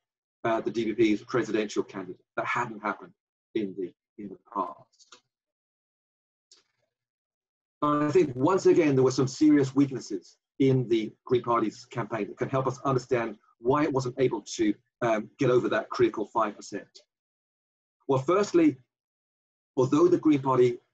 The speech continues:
was able to bring in new supporters, it lost many of its traditional supporters from twenty sixteen. For example, labor unions, many L G B T, um,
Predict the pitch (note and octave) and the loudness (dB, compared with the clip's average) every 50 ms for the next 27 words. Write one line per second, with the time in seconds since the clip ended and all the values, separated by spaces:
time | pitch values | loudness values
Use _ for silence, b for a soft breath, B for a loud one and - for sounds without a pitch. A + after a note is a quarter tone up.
0 | _ - C3+ B2+ C3+ C3+ C3 B2+ B2+ B2 B2+ C3+ B2+ A#2+ A#2+ A2+ A2+ A#2+ C#3 F#3+ | _ -4 -2 0 0 0 0 0 -2 -2 0 0 2 2 0 0 0 0 0 0
1 | - - D#3 - B2+ A2+ G#2+ G2+ G2+ F#2+ - - - _ _ _ _ _ - C#3 | 0 0 -4 -4 -2 0 0 0 0 -2 -4 -8 -16 _ _ _ _ _ -2 -2
2 | C3+ C3+ C3+ C#3+ D3 D3 C#3 - - B2 C3 C#3+ D3+ D#3 D#3 D3 C3 C3 B2+ A#2+ | 0 2 2 2 2 2 0 -4 -6 -4 -2 0 2 2 2 2 4 4 2 2
3 | - - - F3+ F3 C3+ C3 C3+ B2+ - - A#2+ A2+ A2+ A2+ G#2+ G2+ - - - | 2 -2 -2 0 0 0 0 -2 -4 -6 -6 -10 -8 -6 -4 -4 -4 -4 -6 -6
4 | A2+ G#2 F#2+ - - A2+ G#2 G#2 - A2 G2+ - - - G#2 F#2+ E2+ - _ _ | -8 -8 -8 -8 -6 -6 -6 -6 -6 -10 -12 -12 -8 -6 -6 -6 -6 -10 _ _
5 | _ _ _ _ _ _ _ _ _ _ _ _ _ _ - B2+ B2+ C3 C3 - | _ _ _ _ _ _ _ _ _ _ _ _ _ _ 0 0 0 0 0 0
6 | - A2+ A2+ A#2 B2 C3 C3+ B2+ B2 A2 G2+ A2 G#2+ G2+ F#2 F2+ D#2+ - - - | 0 2 2 4 4 4 4 2 2 2 2 -2 -4 -4 -6 -8 -12 -16 -20 -20
7 | - _ _ _ _ _ _ _ _ _ - C3 B2+ B2+ C3+ C3 D3+ C#3 B2 B2 | -20 _ _ _ _ _ _ _ _ _ -4 0 0 0 2 2 0 0 0 0
8 | A#2+ B2+ B2 - - C3 B2 C3 - _ _ _ _ _ A2+ G#2+ G#2 G2+ G2+ G2+ | -2 -2 -2 -2 -2 -2 -2 -4 -6 _ _ _ _ _ -8 -6 -6 -4 -6 -6
9 | G2 G2+ | -8 -10